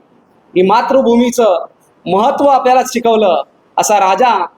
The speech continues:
आपला तीन एप्रिल सोळाशे ऐंशी साली आपल्यातून निघून गेले.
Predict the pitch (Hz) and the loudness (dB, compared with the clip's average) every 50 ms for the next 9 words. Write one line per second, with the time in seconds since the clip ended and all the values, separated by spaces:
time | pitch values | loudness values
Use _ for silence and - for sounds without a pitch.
0 | _ _ _ _ - 180 - 208 208 202 - - 262 277 285 285 - - 214 208 | _ _ _ _ -6 -2 0 0 0 0 -2 -2 0 0 0 0 0 -2 -4 -2
1 | - - 226 214 180 165 - 160 - _ _ _ - - - 185 190 202 196 202 | -2 -2 0 0 0 -2 -4 -6 -10 _ _ _ -12 -4 -2 0 0 0 0 0
2 | 208 196 170 160 165 - _ _ - 175 175 175 202 208 185 196 175 - 170 165 | -2 -2 -2 -2 -4 -8 _ _ -2 0 0 0 -2 -2 -2 -2 -2 0 0 0
3 | 160 - 180 170 180 175 165 165 165 202 247 240 214 190 170 156 147 | 0 -2 -2 0 0 0 2 2 2 2 2 2 0 0 -2 -2 -4